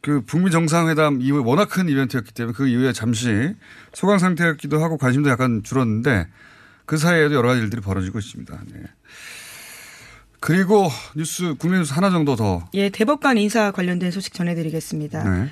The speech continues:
Speaker 2: 김명수 대법원장이 어제 문재인 대통령에게 김선수 변호사와 이동원 제주지법원장, 노정희 법원 도서관장을 신임 대법관 후보로 임명해달라고 제청했습니다. 특히 김선수 변호사가 눈길을 끄는데요.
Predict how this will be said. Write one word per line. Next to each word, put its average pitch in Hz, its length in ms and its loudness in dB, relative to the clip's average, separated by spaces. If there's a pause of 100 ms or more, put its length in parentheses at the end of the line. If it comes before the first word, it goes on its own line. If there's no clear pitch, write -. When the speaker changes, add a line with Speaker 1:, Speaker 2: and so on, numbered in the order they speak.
Speaker 2:
김명수 254 380 4
대법원장이 233 600 4
어제 196 300 0
문재인 226 400 2
대통령에게 196 720 0
김선수 233 540 2
변호사와 208 540 2
이동원 220 460 2
제주지법원장, 185 920 -2 (260)
노정희 214 520 4 (540)
법원 226 240 2
도서관장을 208 600 2
신임 277 300 2
대법관 196 380 0
후보로 220 340 0
임명해달라고 180 580 0
제청했습니다. 156 800 -4 (280)
특히 262 220 2
김선수 277 460 4
변호사가 196 560 0 (220)
눈길을 190 340 2
끄는데요. 180 600 0